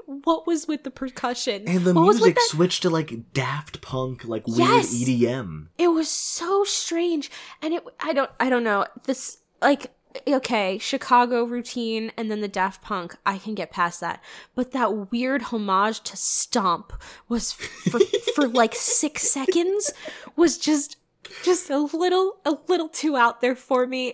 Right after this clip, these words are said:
Speaker 1: And they didn't have any sort of illusion before this that that was what they were gonna do. They weren't,
Speaker 2: You
Speaker 1: like, earlier in the movie, they weren't like, "Oh, you know, it would be cool, like, if we brought in, like, these rakes." It's just, like, a bunch of <laughs> kids just walked out with rakes and just started hitting the floor.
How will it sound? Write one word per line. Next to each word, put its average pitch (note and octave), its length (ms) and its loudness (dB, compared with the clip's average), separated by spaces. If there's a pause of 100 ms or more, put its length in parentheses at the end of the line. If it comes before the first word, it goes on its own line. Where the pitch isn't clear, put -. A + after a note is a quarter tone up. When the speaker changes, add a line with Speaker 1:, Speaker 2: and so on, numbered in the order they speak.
Speaker 1:
And D4 180 -2
they C#4 120 -2 (100)
didn't F4+ 360 -2 (320)
have C#4+ 340 -2
any C4 260 -2
sort D4 260 -2
of B3+ 120 -2
illusion A3+ 500 -2
before G#3 480 -4
this F#3+ 280 -6
that G3+ 200 -6
that F#3 220 4
was G#3+ 180 -4
what G#3+ 140 -4
they F#3+ 100 -8
were F#3 160 -8
gonna F#3 260 -8
do. F3+ 460 -6
They C4 140 2
weren't, C4+ 300 0
Speaker 2:
You - 20 -12
Speaker 1:
like, C4+ 260 -2
earlier B3+ 340 4
in B3 60 0
the A#3+ 80 -2
movie, A3+ 280 -2
they G#3+ 120 0
weren't A3 240 0
like, G#3 220 -4 (340)
"Oh, D#4 200 2
you A#3+ 80 -4
know, C#4 100 -2
it - 80 -6
would D#4+ 100 -4
be C#4 140 -4
cool, E4+ 340 0
like, C#4+ 160 -2
if A#3 120 -14
we A3 60 -8
brought D4 320 0
in, D4+ 160 0
like, B3 220 -6
these F#3+ 240 -8
rakes." G#3 600 2
It's - 180 0
just, F4 220 -4
like, D#4 160 0
a E4 60 2
bunch E4 320 4
of A#4+ 60 8 (120)
<laughs> - 120 -10
kids - 440 -2
just A#4+ 160 -4 (100)
walked A4+ 320 -2
out C5+ 240 0
with A#4 180 -2
rakes C5+ 560 4
and A#4+ 120 0
just A4+ 180 -4
started B4+ 300 6
hitting B4+ 360 6
the - 60 -14
floor. C#5 540 2